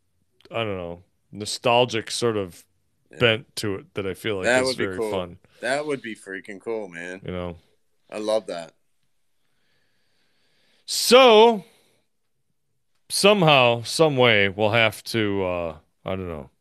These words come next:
Speaker 1: Maybe there, maybe there's a way. I, I don't like to say never, but who knows? Maybe there's a, a way someday down the line we can, uh, somehow make that happen, but until then,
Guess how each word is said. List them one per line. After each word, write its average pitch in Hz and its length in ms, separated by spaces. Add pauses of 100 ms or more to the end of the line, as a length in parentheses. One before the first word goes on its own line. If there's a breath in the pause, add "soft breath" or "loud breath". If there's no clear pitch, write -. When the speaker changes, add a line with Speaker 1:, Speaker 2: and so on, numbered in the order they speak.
(280)
Speaker 1:
Maybe 101 160
there, 90 220
maybe 107 160
there's 104 180
a 98 60
way. 87 220
I, 113 340
I 131 40
don't 135 120
like 123 160
to 101 80
say 110 500
never, 110 540 (540)
but 104 420 (140)
who 139 180
knows? 104 400
Maybe 120 200
there's 117 200
a, 113 60
a 107 360
way 151 280
someday 139 500
down 123 240
the 113 80
line 117 340
we 107 120
can, 101 420
uh, 95 400 (140)
somehow 104 340
make 98 280
that 90 180
happen, 85 600
but 80 280 (560 soft breath)
until 208 420
then, 139 400